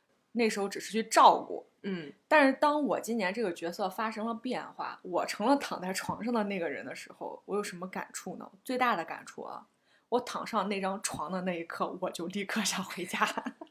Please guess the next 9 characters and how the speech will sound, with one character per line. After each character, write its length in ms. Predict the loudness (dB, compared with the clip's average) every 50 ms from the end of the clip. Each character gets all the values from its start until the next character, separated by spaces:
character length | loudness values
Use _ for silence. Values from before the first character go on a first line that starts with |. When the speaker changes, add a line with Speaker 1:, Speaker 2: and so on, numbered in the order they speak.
| -12 -14 -14 _ _
Speaker 1:
<laughs> 760 | _ _ _ _ _ _ _ _ _ _ _ -20 -20 -10 0
Speaker 2:
医 160 | 2 2 4
院 240 | 6 6 6 6 4
这 100 | 2 2
个 140 | 4 4 4
气 340 | 4 2 2 4 4 2
氛 320 | 2 0 -2 -4 -2 -4 -4
就 180 | -6 -6 -6 -6
是 580 | -8 -8 -8 -6 -6 -4 -4 -4 -6 -6 -8